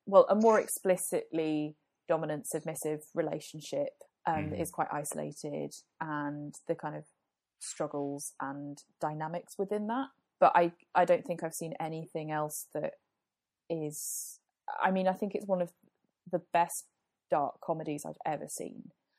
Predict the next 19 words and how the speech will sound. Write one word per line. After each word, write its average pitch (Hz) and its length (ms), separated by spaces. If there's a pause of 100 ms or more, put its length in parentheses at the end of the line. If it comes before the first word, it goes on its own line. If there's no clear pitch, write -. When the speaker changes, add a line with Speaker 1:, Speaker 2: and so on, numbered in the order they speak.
(140)
Speaker 1:
And 180 120
I 170 60 (100)
think, 170 180
Speaker 2:
Mm. 185 40
Speaker 1:
again, 160 320
you 160 120
know, 147 180 (640)
my 156 200
absolute 156 540 (100)
hero, 160 500
as 165 120
I've 160 220
mentioned 160 400
before, 165 460 (380)
Julia 160 260
Davis, 160 800
her 180 180
presence 156 680
in 151 200